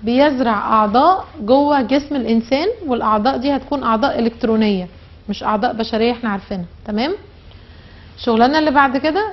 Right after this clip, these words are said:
إن هيكون عندي حاجات بالنانو تكنولوجي هنزرعها جوه جسم الإنسان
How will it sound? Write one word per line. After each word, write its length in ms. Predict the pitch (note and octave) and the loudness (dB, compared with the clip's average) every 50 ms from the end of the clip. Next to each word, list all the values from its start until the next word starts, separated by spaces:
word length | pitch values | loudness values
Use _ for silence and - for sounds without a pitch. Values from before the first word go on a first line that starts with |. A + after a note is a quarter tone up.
| C#4 C#4 | -4 -2
إن 140 | A#3+ A3+ A3+ | 0 0 2
هيكون 460 | A3+ A#3 A#3+ A#3 A#3 - D#4 E4 D#4+ | 2 2 0 -2 0 -2 -2 0 0
عندي 580 | C#4+ B3+ C#4 D4 D4+ C4+ G3+ - G#3+ G3+ G3 - - - - | -2 -2 -2 -2 -2 -2 -2 -4 -4 -4 -4 -6 -10 -16 -20
حاجات 360 | - - A#3 G#3+ A#3 C4 C#4 A#3+ | -10 -6 -4 0 2 2 2 0
بالنانو 560 | G#3+ G3+ A#3 A#3 A#3 A#3+ C4+ C#4+ C#4+ C4+ B3 | 0 0 0 2 4 4 4 2 2 0 -2
تكنولوجي 640 | B3 - B3 - B3 C4 C#4+ D#4 E4+ D#4 C#4+ F#4 A#4+ C#5+ - - - - - - - | -2 -4 -6 -4 -2 0 0 0 0 2 2 2 2 0 -2 -10 -20 -20 -20 -12 -6
هنزرعها 540 | - A#3 A#3 A#3 G#3+ G#3+ B3+ C#4+ D4+ D4+ C#4+ | -2 0 2 2 2 2 0 0 2 0 0
جوه 300 | B3+ A3+ C#4 C#4+ C#4 C4+ | 0 2 2 2 2 2
جسم 380 | B3+ G#3 C4+ C#4+ D4 - B3 C4+ | 2 0 0 -2 -2 -2 0 0
الإنسان 640 | A#3+ - A3 A3+ A3 A3 - A3 G3 F#3 F3+ F#3 | 0 2 2 2 2 2 0 -2 -4 -4 -4 -8